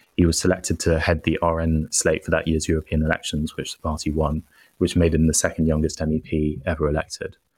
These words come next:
He's been trusted to, to rise so fast by Le Pen. He's really kind of her protege because, uh, she views him as a skilled orator, which he is, so someone who's comfortable facing off against ministers and, uh, left-wing journalists live on T V,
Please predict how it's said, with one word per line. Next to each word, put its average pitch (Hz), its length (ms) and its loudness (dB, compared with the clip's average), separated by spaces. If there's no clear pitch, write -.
He's - 280 0
been 80 540 0
trusted 82 540 0
to, 76 640 -2
to - 120 -2
rise 82 280 4
so 80 160 -2
fast 82 420 2
by 76 200 2
Le 76 120 4
Pen. 73 220 0
He's 73 180 -2
really 73 280 0
kind - 160 -4
of - 80 -4
her - 120 0
protege - 480 -2
because, - 580 -4
uh, 76 360 -4
she - 180 0
views 80 240 0
him 80 120 2
as 73 140 0
a 73 180 0
skilled 78 460 0
orator, 76 720 2
which - 140 -16
he 73 120 -4
is, 71 200 -6
so - 180 -2
someone 78 280 0
who's 73 160 -4
comfortable 76 420 2
facing 78 380 2
off 73 160 -2
against 73 420 -4
ministers 76 680 0
and, 73 280 -6
uh, 71 160 -6
left-wing 78 400 0
journalists 76 720 -2
live 78 260 0
on 73 120 2
T - 220 -2
V, 78 260 0